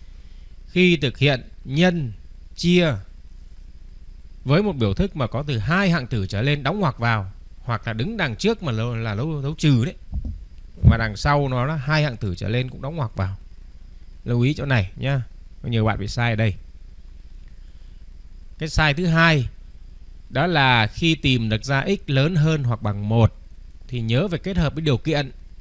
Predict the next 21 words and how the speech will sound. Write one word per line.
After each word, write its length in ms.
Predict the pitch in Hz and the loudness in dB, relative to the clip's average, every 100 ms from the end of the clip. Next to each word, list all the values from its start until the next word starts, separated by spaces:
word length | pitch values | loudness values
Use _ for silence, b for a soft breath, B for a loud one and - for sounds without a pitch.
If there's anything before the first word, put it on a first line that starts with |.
| - - - - - - - - - - - - - - | -18 -18 -18 -18 -18 -18 -18 -16 -16 -16 -16 -16 -18 -4
Điều 180 | 147 147 | 0 2
kiện 300 | 135 131 127 | 2 0 2
này, 260 | 123 101 - - - - - - | 2 0 -4 -16 -18 -18 -18 -2
x 140 | 202 226 - - | 0 0 -4 -2
lớn 280 | 135 156 | 2 2
hơn 240 | 202 165 151 | 2 0 -2
không, 440 | - 165 170 110 - - - - - - | 2 4 4 0 -6 -14 -18 -18 -16 -4
x 140 | 208 208 | -2 -2
khác 360 | - 196 214 | -2 -2 0
một. 360 | 156 139 117 - - - - - - - - - - - - - - - - - - - - - - - - - - - - - - - - | 4 6 6 0 -18 -18 -18 -18 -18 -18 -18 -18 -18 -18 -18 -18 -18 -18 -18 -18 -20 -20 -18 -18 -18 -18 -18 -18 -18 -18 -18 -18 -18 -18 -4
Đấy, 220 | 127 156 | 2 4
thì 140 | 175 143 | 4 4
em 160 | 127 | 4
thấy 240 | 127 127 175 | 4 2 4
là 260 | 156 110 202 | 2 2 0
x 180 | - - | -2 2
lớn 240 | 139 185 | 4 6
hơn 280 | 180 170 151 | 4 4 4
hoặc 200 | 131 117 | 2 0
bằng 240 | 113 104 | -2 4
một 240 | 123 120 | 6 6